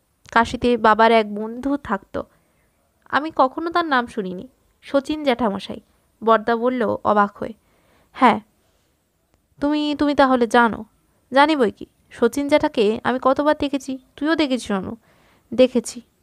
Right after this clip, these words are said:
বড়দা মাথ-, বড়দি মাথা নাড়ল। বাবার সঙ্গে ব্যবসা করতো, তারপর কি হয় আলাদা হয়ে গেল।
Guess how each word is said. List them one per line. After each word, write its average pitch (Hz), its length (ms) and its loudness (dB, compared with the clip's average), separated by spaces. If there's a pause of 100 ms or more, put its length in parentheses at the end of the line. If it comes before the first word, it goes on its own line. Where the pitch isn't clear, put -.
বড়দা 214 260 2
মাথ-, 202 340 -2
বড়দি 220 320 4
মাথা 208 260 0
নাড়ল। 208 300 -4 (560)
বাবার 262 240 6
সঙ্গে 320 400 -2
ব্যবসা 233 420 2
করতো, - 320 -4 (240)
তারপর 120 320 2
কি 311 260 -2
হয় 302 280 2
আলাদা 262 400 4
হয়ে 214 180 2
গেল। 190 220 -2